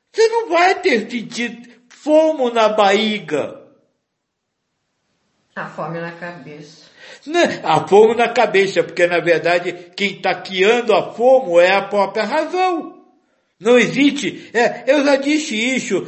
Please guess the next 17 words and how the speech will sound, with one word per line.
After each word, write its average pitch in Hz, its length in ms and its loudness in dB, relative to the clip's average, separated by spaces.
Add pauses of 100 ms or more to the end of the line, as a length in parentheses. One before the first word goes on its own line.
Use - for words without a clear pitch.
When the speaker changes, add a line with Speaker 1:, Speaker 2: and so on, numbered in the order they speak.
(120)
Speaker 1:
a 214 140 2
dor 269 360 4
não 262 200 -2
dói 240 240 4
no 247 220 -6
pé, 233 280 4
a 190 100 2
dor 226 280 2
dói 240 220 0
na 254 120 -4
cabeça, 262 760 -2 (160)
ou 233 140 2
seja, 226 360 2
é 220 40 4
criado 247 500 0
pela 302 200 -4
razão 294 560 0